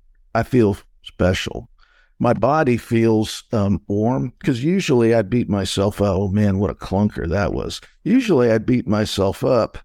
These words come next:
you know, my body like, "Ugh." <laughs> But the way he responds, I feel like, "I can do this." It's like, I got energy. I can engage with this again. And, uh, what I like to do when those kind of things are happening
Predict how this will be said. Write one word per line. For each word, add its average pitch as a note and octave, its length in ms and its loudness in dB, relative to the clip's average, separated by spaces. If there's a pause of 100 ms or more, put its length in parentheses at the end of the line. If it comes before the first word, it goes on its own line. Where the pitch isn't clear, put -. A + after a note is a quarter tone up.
(320)
you G#2+ 60 -2
know, G#2 60 2
my G#2 140 2
body G2+ 300 2
like, G#2 280 -2
"Ugh." F#2 380 -2 (120)
<laughs> C#3 80 -12 (760)
But B2+ 300 2 (500)
the B2+ 160 0
way D3+ 220 2
he D3 140 0
responds, A2+ 1080 -2
I C3+ 140 -2
feel B2 220 0
like, G2 220 0
"I F#3 100 -6
can A2 180 -10
do B3+ 260 0
this." - 460 -12
It's C#3 240 -4
like, A#2+ 280 0
I A#2+ 80 0
got B2 280 0
energy. G#2+ 480 -2
I F3+ 140 -2
can D#3+ 180 0
engage D3+ 480 2
with - 180 -2
this G2+ 260 -2
again. D2+ 440 -2 (680)
And, C3+ 260 2
uh, B2 240 2 (720)
what C#3 200 0
I C3+ 60 4
like C3 320 4
to B2+ 100 0
do D3 300 0
when B2 160 2
those B2 200 2
kind A2 220 2
of G#2+ 80 0
things A2 320 0
are F2+ 100 0
happening C3 720 -4